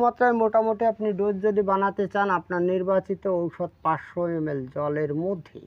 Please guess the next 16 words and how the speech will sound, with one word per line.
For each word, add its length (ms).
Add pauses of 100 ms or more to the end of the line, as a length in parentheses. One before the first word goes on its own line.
(1200)
পাঁচশো 320 (180)
এমএল 260 (100)
জল, 200 (300)
ঠিক 200
আছে? 140 (760)
এই 140
পাঁচশো 280 (100)
এমএল 260
জলের 300 (120)
মধ্যে 320 (240)
আপনাকে 360 (160)
কয়েক 420
ফোঁটা 300 (420)
আরএস 320 (140)
দিতে 240
হবে, 180